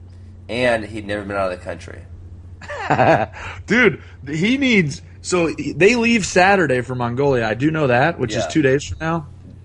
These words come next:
Speaker 2: He
Speaker 1: Yeah.
Speaker 2: absolutely needed government help to get his passport because
Speaker 1: Oh, sure.
Speaker 2: you, you can't, you can't pay, you can't pay enough to get it expedited within two or three weeks.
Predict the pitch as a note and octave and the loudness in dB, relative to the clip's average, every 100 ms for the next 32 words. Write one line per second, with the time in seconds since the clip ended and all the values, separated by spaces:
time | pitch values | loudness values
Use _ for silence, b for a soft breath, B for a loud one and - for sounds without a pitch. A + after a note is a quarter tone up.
0 | - - A#3 - - D#3+ G#3+ G3 - F#3+ | -8 -4 -2 -4 0 2 2 0 -2 0
1 | D3+ D#3+ A#3 A3+ D#3 C3+ C3+ B2 A#2 C#3+ | 2 4 4 4 2 2 -2 -2 2 2
2 | C#3+ C3+ A#2+ B2 C#3 G2+ - C3+ B2 C3 | 2 0 0 2 2 0 -6 -6 0 2
3 | B2 - A#2+ A2 - A2 G#2+ C3 C#3 D#3+ | 2 2 2 0 -2 -4 -2 0 4 6
4 | C#3 - - C3 A2+ - D#3 G3+ - - | 6 2 -8 -12 -12 -2 0 2 -2 -14
5 | - - F#3+ G3+ A#3 A3+ - F3+ G3 - | -12 -4 -2 2 2 2 -2 -6 -4 0
6 | G#3+ G3 F#3 F3+ F3 - - E3 F#3+ - | 2 2 2 4 4 0 -6 -4 -4 0
7 | G#3 G3+ - - - - E3 A3 E3 B2+ | 2 2 0 -6 -12 0 2 4 4 2
8 | B2 B2+ C3 C3 C3 C#3 C#3 C3 C3 C3 | 2 2 4 4 2 -2 -2 2 4 2
9 | B2 A#2+ C3 C3+ B2+ D3+ C#3 C3 C3 B2 | 2 0 0 0 0 2 4 4 4 6
10 | F#3+ A3+ - - | 4 2 -8 -16